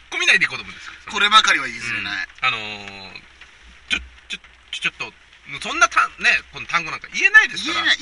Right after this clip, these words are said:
Speaker 2: 言えないですよ。
Speaker 1: だからそれをちょっと強行でね、やっぱ採択するっていうので。
Speaker 2: まあ、今声が強い時代になってますからね。
Speaker 1: うん、本当に。
Speaker 2: うん。
Speaker 1: 危ないですよ。だってもうこの間なんかレーザー砲飛んできましたよ、僕のところに。
Speaker 2: え、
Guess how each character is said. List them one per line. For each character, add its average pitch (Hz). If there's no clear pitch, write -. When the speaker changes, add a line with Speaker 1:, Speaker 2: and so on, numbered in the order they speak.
Speaker 2:
言 240
え 247
な 247
い 190
で -
す -
よ。 -
Speaker 1:
だ 127
か -
ら 226
そ 320
れ 381
を 415
ち -
ょ -
っ -
と -
強 160
行 147
で 151
ね、 170
や 107
っ -
ぱ 110
採 135
択 104
す -
る 123
っ 123
て -
い 95
う 95
の 87
で。 92
Speaker 2:
ま 220
あ、 -
今 233
声 311
が 127
強 302
い 135
時 -
代 98
に 92
な 95
っ -
て -
ま -
す -
か -
ら -
ね。 -
Speaker 1:
う 120
ん、 113
本 -
当 143
に。 -
Speaker 2:
う -
ん。 123
Speaker 1:
危 147
な 170
い 165
で 170
す -
よ。 151
だ -
っ 165
て 139
も 117
う 95
こ 117
の 156
間 208
な 175
ん -
か 110
レ 123
ー -
ザ 190
ー 208
砲 208
飛 226
ん -
で 220
き 220
ま 247
し -
た -
よ、 -
僕 -
の 180
と 180
こ -
ろ -
に。 -
Speaker 2:
え、 -